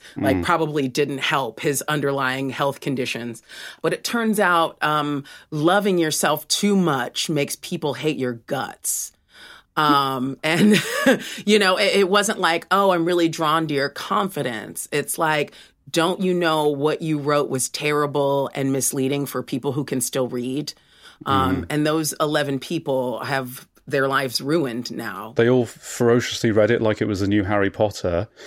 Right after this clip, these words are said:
Speaker 1: Yeah.
Speaker 2: And by the end of that day, their lives were completely devastated. You know, people went from being in healthy marriages with houses to being homeless and confused. It was a catastrophic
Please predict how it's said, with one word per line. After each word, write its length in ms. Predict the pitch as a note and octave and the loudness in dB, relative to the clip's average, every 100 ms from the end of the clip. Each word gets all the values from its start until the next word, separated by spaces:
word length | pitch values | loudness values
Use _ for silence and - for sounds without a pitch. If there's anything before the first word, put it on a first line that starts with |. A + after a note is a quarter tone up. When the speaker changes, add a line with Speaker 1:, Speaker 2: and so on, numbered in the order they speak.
| - | -2
Speaker 1:
Yeah. 420 | E3 G3+ D#3+ G2 | 2 4 4 2
Speaker 2:
And 240 | G2+ G2+ G2+ | 2 2 4
by 140 | A#2+ | 4
the 140 | A2+ A#2+ | 6 6
end 180 | B2+ | 6
of 140 | A2 G2 | 4 2
that 180 | G#2 G#2 | 0 4
day, 420 | A2 B2 F2 F2+ | 4 6 4 2
their 140 | G2+ | 2
lives 340 | G2+ G#2+ A2 G2+ | 4 4 2 0
were 60 | |
completely 380 | G2+ G#2+ A2 G#2 | -4 -2 -2 0
devastated. 360 | A2+ C3 A#2 G2+ | -2 0 -2 0
You 60 | B2 | 0
know, 100 | A2+ | 2
people 240 | - A#2+ | 2 2
went 240 | A2+ A#2+ | 4 2
from 160 | - A2 | 0 -2
being 320 | A2+ A2 G#2 | 2 2 2
in 180 | G#2 G2+ | 2 0
healthy 380 | F#2+ A2+ G2+ A2 | 0 -2 0 2
marriages 480 | G#2+ G#2+ G2+ A2 G2+ | 2 2 2 0 -2
with 100 | G2 | 0
houses 420 | G#2+ G#2+ G#2 G2+ | 2 2 0 -2
to 100 | - | -2
being 420 | A2 A2 G#2+ - - | 0 2 0 -2 -4
homeless 480 | - A2+ G#2+ G2+ G#2+ | 0 2 2 0 0
and 100 | G2+ | -2
confused. 640 | G#2 A2+ C3+ C3 F2+ - | -2 0 2 2 -2 -4
It 80 | - | -2
was 120 | A2 | -2
a 40 | |
catastrophic 1080 | A2+ - C3 - - - C3 - B2+ - - | -4 -2 -2 0 -2 0 -2 -2 -6 -6 -14